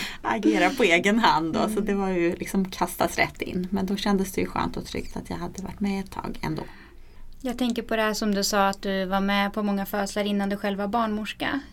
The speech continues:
Speaker 2: Eh, jag
Speaker 1: Mm.
Speaker 2: tänker att det är så intressant att, att fundera på vad det, vad det gör med ens syn på födande och hur det påverkar en i yrket, eh, och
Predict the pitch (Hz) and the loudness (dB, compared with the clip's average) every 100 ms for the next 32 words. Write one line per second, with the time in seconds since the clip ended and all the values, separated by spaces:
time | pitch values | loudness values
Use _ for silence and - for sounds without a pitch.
0 | - 233 208 202 196 196 175 208 208 220 | -10 -4 -2 0 0 0 -2 -4 -4 -4
1 | 214 208 208 214 214 208 208 - - - | -2 -2 -2 -4 -4 -4 -8 -14 -18 -18
2 | - - - 214 226 - 247 226 214 220 | -20 -10 -4 -2 0 0 2 0 -2 0
3 | 202 196 202 - - - - - 226 214 | 2 2 0 -4 -10 -10 -10 -8 -4 -4
4 | 214 208 - 226 214 214 214 214 214 202 | -4 -6 -4 -4 -2 -2 -2 -2 -4 -8
5 | - - - - - - - - - - | -14 -18 -18 -18 -18 -18 -18 -18 -18 -10
6 | - 220 220 277 277 233 240 240 233 240 | -2 0 4 4 4 2 2 0 0 0
7 | 240 - - - 294 269 240 233 - 226 | 0 0 -2 0 2 4 2 -2 -2 -2
8 | 214 - 233 240 240 247 247 226 233 226 | -2 -2 -2 -2 -4 -4 -4 -4 -4 -4
9 | - 233 214 214 208 226 226 247 226 220 | -2 0 2 0 0 -2 0 0 -2 -2
10 | 208 208 240 233 208 - - 226 220 - | -2 -2 -2 -4 -4 -6 -6 -4 -4 -10
11 | - - - 226 - 240 | -8 -6 -4 -4 -4 -6